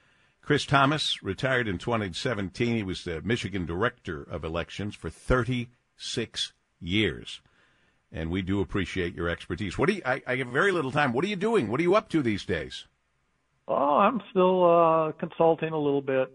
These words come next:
Speaker 2: and, uh, keep my foot in the water. I'm with the Bipartisan Policy Center in Washington. And, uh, so it's, it's good to be involved.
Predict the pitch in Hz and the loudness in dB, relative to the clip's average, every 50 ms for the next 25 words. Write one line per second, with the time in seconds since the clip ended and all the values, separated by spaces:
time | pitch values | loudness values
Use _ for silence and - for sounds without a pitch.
0 | - - 143 135 135 135 135 131 131 127 135 131 127 127 127 127 127 127 127 127 | -10 -10 -8 -6 -4 -4 -6 -6 -6 -4 -2 -2 0 0 0 0 0 0 -2 -2
1 | 123 123 135 131 _ - - 160 156 143 139 135 - - 151 143 143 143 135 131 | -4 -6 -8 -12 _ -14 -14 -10 -4 -4 -4 -2 0 0 0 0 0 -2 0 2
2 | 131 135 135 139 139 139 135 135 131 127 123 117 120 104 131 135 131 131 - - | 4 6 6 6 6 4 2 0 -2 -2 -4 -4 0 2 4 4 4 4 4 6
3 | 143 139 139 131 - - 135 123 - - 147 139 139 139 - - 127 120 - - | 6 6 6 4 2 -2 -10 -6 0 4 6 6 6 4 2 -2 -8 -8 -6 -6
4 | 143 139 135 131 131 127 120 123 123 123 127 131 131 - 156 139 127 - 139 143 | -6 -4 -4 -4 -4 -4 -2 0 2 2 2 2 0 -4 -8 -12 -10 -10 -10 -10
5 | 139 139 135 _ _ _ _ _ _ _ _ _ _ _ _ _ _ _ _ - | -10 -12 -16 _ _ _ _ _ _ _ _ _ _ _ _ _ _ _ _ -16
6 | - 127 127 127 123 117 127 127 123 120 120 123 120 117 117 113 110 - _ _ | -14 -12 -10 -10 -8 -6 -4 -2 -2 0 0 0 -2 -2 -4 -6 -10 -16 _ _
7 | _ _ _ _ _ _ _ _ - 147 143 139 - - 190 151 139 - - - | _ _ _ _ _ _ _ _ 2 2 2 2 0 -4 -4 -4 -4 0 2 2
8 | 175 160 175 156 170 165 160 147 135 139 127 123 107 104 101 - | 2 4 4 4 4 4 4 4 4 6 6 6 6 4 0 -8